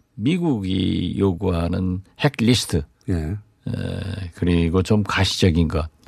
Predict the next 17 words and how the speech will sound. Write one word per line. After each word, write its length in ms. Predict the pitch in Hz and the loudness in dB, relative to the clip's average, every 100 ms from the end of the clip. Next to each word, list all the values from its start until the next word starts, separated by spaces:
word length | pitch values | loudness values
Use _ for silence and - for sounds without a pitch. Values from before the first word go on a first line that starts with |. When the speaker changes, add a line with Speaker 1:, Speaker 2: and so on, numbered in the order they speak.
| - _ _ - | -20 _ _ -10
Speaker 1:
특히 720 | - 135 - - - 147 151 | -4 -4 -4 2 8 10 8
미 220 | 127 120 | 4 2
본토, 540 | 123 120 120 - 104 76 _ _ | 2 0 0 0 -2 -2 _ _
Speaker 2:
예. 300 | 104 85 80 110 - | -8 -6 -8 -10 -8
Speaker 1:
공격령인 1040 | - 104 95 92 90 87 87 104 107 104 - - | 0 0 2 2 2 0 2 4 4 0 -4 -6
아이씨비엠, 520 | 101 101 - - 107 | 0 2 2 2 4
Speaker 2:
아이씨비엠. 220 | 87 80 - _ _ - - | 4 0 -14 _ _ -18 -4
Speaker 1:
이런 280 | 143 190 156 | 2 2 4
문제에 380 | 113 95 95 87 | 2 2 2 0
대해서 720 | 90 87 82 - 117 131 135 - _ _ | 0 -2 -4 -4 -2 -2 -4 -10 _ _
상당한 720 | - - 139 147 156 165 165 | -14 -8 -4 -2 0 2 0
진전을 420 | - 135 143 160 | 0 4 4 4
보일 320 | 151 110 143 | 2 4 4
것이고 640 | 160 131 - 104 123 131 80 | 4 2 2 2 4 2 0
Speaker 2:
예. 240 | 95 80 95 107 _ _ _ _ _ | -6 -6 -8 -10 _ _ _ _ _
Speaker 1:
또 240 | - 214 208 | -2 0 2
따라서 760 | 151 120 104 - 135 143 139 | 0 0 0 0 0 2 0